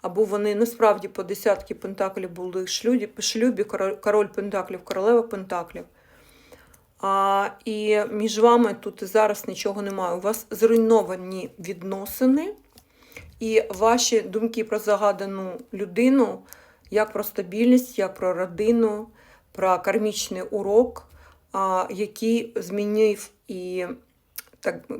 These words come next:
так би мовити, життя ваше на до і після, так ви знаєте, знаєте, так відбувається таке обдумування. До речі, я бачу на дні колоди імператор.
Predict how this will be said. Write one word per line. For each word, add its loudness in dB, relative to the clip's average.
так -2
би -6
мовити, -2
життя 2
ваше -2
на -4
до 8
і 4
після, -8
так -12
ви -10
знаєте, -8
знаєте, -4
так -14
відбувається 4
таке 4
обдумування. -2
До 4
речі, 6
я 8
бачу 4
на 6
дні 0
колоди 4
імператор. 0